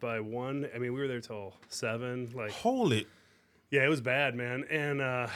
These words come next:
Speaker 1: so I felt bad for, like, the extras 'cause they, you know, they got, they just get paid, like, a flat rate or whatever,
Speaker 2: Yeah.
Speaker 1: you know, hundred, back then it was, like, hundred sixty bucks. And I was, it was funny 'cause I got, I was, like, I was non-speaking, but I had a primary role. But
Speaker 2: Yeah.
Speaker 1: then when I got there,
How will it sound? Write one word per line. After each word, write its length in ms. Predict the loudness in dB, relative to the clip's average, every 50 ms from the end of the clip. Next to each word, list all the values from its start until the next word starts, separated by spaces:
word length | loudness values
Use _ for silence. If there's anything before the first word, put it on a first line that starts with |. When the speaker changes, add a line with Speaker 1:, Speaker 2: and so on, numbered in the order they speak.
| -8 -8
Speaker 1:
so 160 | 0 4 6
I 80 | 6 6
felt 180 | 6 4 4 4
bad 220 | 4 2 2 0
for, 80 | 0 -2
like, 160 | -2 -2 -2
the 160 | -4 -4 -2
extras 460 | -2 -2 -4 -4 -2 -2 -2 -2 -4
'cause 200 | -4 -6 -4 -2
they, 300 | 0 0 2 2 0 -2 -4 -8 -14 -18 -10 -6 -4
you 60 | -2
know, 100 | 0 0
they 80 | 0 0
got, 200 | -2 -4 -4 -6
they 140 | -6 -6 -6
just 120 | -4 -6
get 100 | -8 -6
paid, 160 | -6 -6 -4
like, 120 | -4 -6 -8
a 40 |
flat 300 | -10 -8 -6 -4 -4 -4
rate 300 | -4 -4 -2 -2 -2 -4
or 80 | -2 0
whatever, 400 | 0 2 2 2 2 0 -2 -2
Speaker 2:
Yeah. 60 | -4
Speaker 1:
you 40 | -4
know, 200 | -4 -4 -6 -6
hundred, 340 | -6 -8 -6 -6 -4 -6 -6 -10 -16 -20 _ _ _ _ _ _ _ _
back 220 | -8 -6 -6 -6 -4
then 80 | -6 -6
it 40 | -6
was, 120 | -6 -8
like, 100 | -12 -14
hundred 220 | -14 -14 -12 -12
sixty 260 | -14 -14 -14 -14 -14 -12
bucks. 360 | -10 -8 -8 -8 -8 -12 -20 _ _ _ _ _ _ _ _ _ _ _ _
And 80 | 0
I 60 | 2 2
was, 140 | 2 0
it 60 | 0 -4
was 120 | -4 -4
funny 200 | -2 -2 -2 -2
'cause 120 | -2 0 0
I 120 | 0 2
got, 260 | 4 4 2 2 0 -4 -8
I 80 | -6 -4
was, 140 | -2 -2
like, 140 | -2 -4 -6 -10 _ _ _ _ _
I 40 | -8
was 80 | -6 -6
non-speaking, 560 | -4 -4 -4 -4 -6 -6 -6 -8 -6 -4 -4
but 80 | -2 -2
I 40 | -2
had 80 | -2 -4
a 40 |
primary 460 | -6 -4 -4 -2 -2 -2 -2 -2 -2 -2
role. 400 | -4 -6 -6 -6 -6 -6 -8 -12 _ _ _ _ _ _ _ _ _ _ _ _ _ _
But 200 | -4 -2 -2 -2
Speaker 2:
Yeah. 60 | -2 -2
Speaker 1:
then 200 | -2 0 0 0
when 140 | -2 -2
I 100 | -4 -4
got 340 | -6 -6 -6 -6 -6 -6 -4 -2
there, 420 | -2 -2 -2 -2 -6 -8 -10